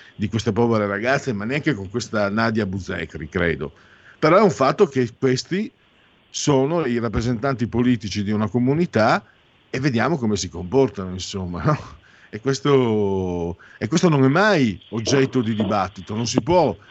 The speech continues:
perché più, perché io avrei voluto che si dibattesse, come hai fatto tu, no? Sulle dichiarazioni di questa signora, perché hanno un loro peso. Poi io do loro un peso negativo, ma hanno sicuramente un peso importante. E invece niente, eh,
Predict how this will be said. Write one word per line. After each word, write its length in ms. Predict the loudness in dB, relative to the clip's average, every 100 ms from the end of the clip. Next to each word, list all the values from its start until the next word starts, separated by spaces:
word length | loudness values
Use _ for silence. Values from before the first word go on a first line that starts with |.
| -14 -10
perché 260 | -6 -2 -2
più, 220 | 0 0 0 -6 -8
perché 380 | -4 -2 -4 -10 -4
io 340 | 0 2 2
avrei 280 | -2 -4 -4
voluto 600 | -2 -2 0 0 0 0
che 120 | -4 -8
si 180 | -6
dibattesse, 720 | -6 -4 -4 -2 2 2 2
come 160 | -4 -6
hai 80 | -6
fatto 220 | -8 0
tu, 200 | 2 2
no? 280 | 2 -2 -2 -10 _ _
Sulle 240 | 4 6 6
dichiarazioni 580 | 4 2 0 -2 -4
di 120 | -4 -6
questa 220 | -8 -8
signora, 560 | -6 -6 -6 -6 -8 -2
perché 320 | -2 0 2
hanno 200 | 4 4
un 120 | 4
loro 220 | 2 -2
peso. 480 | -2 0 0 0 -4
Poi 240 | -6 -8 -10 _
io 360 | 0 4 4 0 -8
do 240 | -2 0 2
loro 240 | 2 0
un 100 | -2
peso 240 | -4 -4
negativo, 640 | -4 -4 -4 -2 -4 -4 -2
ma 140 | 0
hanno 160 | 2 0
sicuramente 580 | -4 -10 -8 -4 -4 -2
un 80 |
peso 220 | -4 -4 -6
importante. 920 | -6 -12 -8 -4 -2 -2 -8 -12 -14 -18 -20 -20 -20 -20 -20 _ _
E 80 | 0
invece 260 | 2 2 2
niente, 560 | 0 -4 -6 -4 -4
eh, 1120 | -2 0 0 0 0 0 0 0 0 0 -2